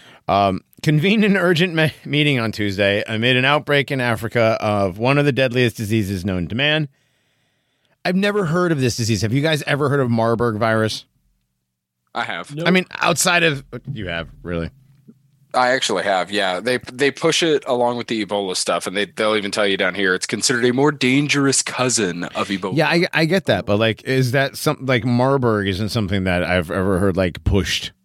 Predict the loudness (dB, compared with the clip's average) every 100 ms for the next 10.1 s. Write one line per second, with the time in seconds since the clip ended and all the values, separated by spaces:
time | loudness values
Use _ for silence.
0 | _ -8 -4 -4 -6 -6 -6 -6 -8 _
1 | -20 -20 -8 -2 0 0 0 0 -2 -2
2 | -2 0 2 4 4 4 0 -2 -2 0
3 | 0 0 -2 -2 -2 0 -2 -4 -4 -4
4 | -4 -2 -4 -6 -6 -4 -4 -2 -2 -4
5 | -2 -2 -2 -2 -2 2 0 0 -2 0
6 | 2 0 -2 -2 0 0 2 0 0 0
7 | 0 0 -2 0 2 0 -2 -6 -6 _
8 | -6 -2 0 0 2 0 0 -6 -6 -8
9 | _ -6 -6 -4 -6 -4 -4 -2 -4 -6
10 | -10